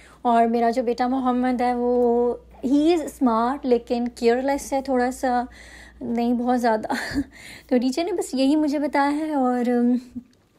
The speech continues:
बस बहुत सारा काम मुझे भी करना है और उनको भी अपने ऊपर करना है, तो बहुत सारे काम करने हैं। लेकिन, अ, शयान की, like, बहुत ज़्यादा कंप्लेंट्स थी।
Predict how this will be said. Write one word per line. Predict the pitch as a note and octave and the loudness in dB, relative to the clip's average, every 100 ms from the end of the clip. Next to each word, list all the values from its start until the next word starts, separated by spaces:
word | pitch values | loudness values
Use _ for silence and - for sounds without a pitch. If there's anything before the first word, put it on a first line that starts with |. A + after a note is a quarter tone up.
| - A#3+ | -10 -2
बस | A#3+ A#3 | 0 0
बहुत | B3+ C4+ | 0 0
सारा | C#4 C4+ | 2 2
काम | C4+ B3 | 2 2
मुझे | A#3+ B3+ | 0 0
भी | B3+ | -4
करना | B3+ B3 A#3 | -2 -2 -2
है | A#3+ | -2
और | A#3+ | 0
उनको | A3+ A3+ C4 | -2 -2 -2
भी | C4 C4 - - - - | -2 -6 -10 -20 -20 -8
अपने | B3 B3 B3+ | -6 -2 -2
ऊपर | B3 C4+ | 0 -2
करना | C4 B3 C4 | -2 -2 -2
है, | |
तो | C4 | -4
बहुत | B3+ C#4 C4 D#4+ E4 | -6 -6 -6 -4 -2
सारे | C#4+ C4 | 0 0
काम | C4 G#3 | 0 -2
करने | G#3 A3 G#3+ | -2 -2 -2
हैं। | G#3+ A3 A3 - - - - - - | -4 -6 -10 -16 -20 -20 -20 -12 -4
लेकिन, | C4 C4+ D4 C#4+ | -2 2 2 4
अ, | C4 C4 B3+ A#3+ C4+ | 2 2 0 -2 -4
शयान | B3+ C4 A#3+ B3 | 0 2 4 2
की, | B3+ | 0
like, | C4 B3+ | -2 -2
बहुत | A3+ A#3+ A#3+ B3 | -2 -2 0 0
ज़्यादा | C4 B3+ | 0 0
कंप्लेंट्स | B3+ B3+ A#3 A#3+ A3+ A3+ A#3+ - | 0 -2 -2 -2 -2 -2 -4 -8
थी। | - A#3+ | -6 -4